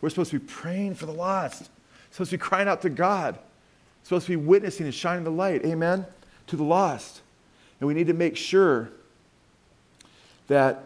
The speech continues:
we don't get this, you know, complain. A lot of, a lot of professing Christians are complaining because Hollywood, Madison Avenue,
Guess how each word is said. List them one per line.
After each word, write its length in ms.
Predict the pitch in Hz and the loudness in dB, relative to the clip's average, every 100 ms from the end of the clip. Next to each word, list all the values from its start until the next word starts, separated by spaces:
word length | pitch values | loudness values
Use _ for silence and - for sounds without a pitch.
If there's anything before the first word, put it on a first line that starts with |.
| - _ - | -20 _ -2
we 140 | 135 | 2
don't 240 | 147 156 | 4 2
get 160 | 160 - | 0 0
this, 340 | 123 113 - - | 0 -2 -10 -10
you 60 | 135 | -6
know, 240 | 123 117 117 - _ _ _ _ _ _ _ _ _ | -4 -4 -8 -18 _ _ _ _ _ _ _ _ _
complain. 480 | - 127 - 180 170 | -10 -8 -4 -2 0
A 40 | |
lot 160 | 143 175 | 2 0
of, 140 | 185 | 0
a 40 | 156 | 0
lot 120 | 175 | 0
of 260 | 214 - - | -2 -8 -4
professing 420 | - 175 165 175 | 0 2 0 -2
Christians 320 | 175 160 156 | -4 -4 -6
are 60 | 143 | -6
complaining 540 | 147 - 170 202 180 | -6 -8 -6 -4 -4
because 340 | 143 156 143 - - _ _ _ _ _ | -2 0 0 -6 -20 _ _ _ _ _
Hollywood, 720 | 117 156 190 180 175 180 165 - - 123 | -2 2 4 4 4 2 -2 -12 -16 0
Madison 440 | 151 170 165 156 | 2 2 -2 2
Avenue, 480 | 156 165 160 165 | 2 2 0 -4